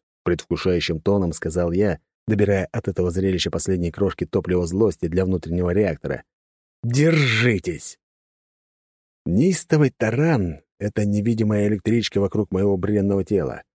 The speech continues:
Широкие двери дворца, раскрытые сейчас настежь, вполне годятся для визуализации тоннеля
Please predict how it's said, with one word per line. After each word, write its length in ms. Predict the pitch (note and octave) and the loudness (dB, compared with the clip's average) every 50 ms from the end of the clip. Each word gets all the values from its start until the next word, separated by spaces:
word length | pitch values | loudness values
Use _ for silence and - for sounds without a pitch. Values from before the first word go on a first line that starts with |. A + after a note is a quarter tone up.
| _ _ _ _ _ _ _ | _ _ _ _ _ _ _
Широкие 460 | - - F2 E2 F2+ F#2+ E2+ - F2+ F2 | -8 -4 -2 0 2 0 2 0 0 0
двери 300 | F2 F#2+ G2 G2 G2 F#2 | 2 2 2 2 2 2
дворца, 540 | F#2 F2+ F2+ F2 - - G#2+ G#2+ F#2 D#2 - _ _ _ _ | 2 0 0 -2 -2 0 0 0 0 -2 -6 _ _ _ _
раскрытые 500 | - G2+ G2+ - - G#2+ G#2 F#2+ G2+ F#2+ | -4 -4 -4 -2 -2 -2 -2 -2 -2 -2
сейчас 340 | F2 - F2 - G2 F2+ - | -4 -4 -2 -2 -2 -2 0
настежь, 460 | F#2+ G2+ G#2+ G2+ - - F#2+ E2+ - _ _ _ _ _ _ _ | 0 0 0 0 0 -2 -2 -4 -4 _ _ _ _ _ _ _
вполне 360 | - G#2+ A2 B2 B2+ B2+ B2 A#2 | -2 0 2 2 2 2 2 2
годятся 420 | A2+ A2 A2 A#2+ A#2 - - G#2 | 0 0 2 0 0 0 0 0
для 220 | G2+ G2+ G#2 G2 | 2 2 2 2
визуализации 840 | F2 F2 F#2+ G2 G2 G#2+ G#2 G2+ G2+ F#2+ G2 A2+ G#2+ - - G2+ F#2+ | 0 -2 -2 -2 0 2 2 2 2 0 0 -2 -2 -2 -2 -2 -2
тоннеля 640 | - - F#2 A2 B2 B2+ B2+ A#2 G2+ F2 D#2+ D2+ - | -2 -2 0 0 2 2 2 2 2 0 -2 -4 -8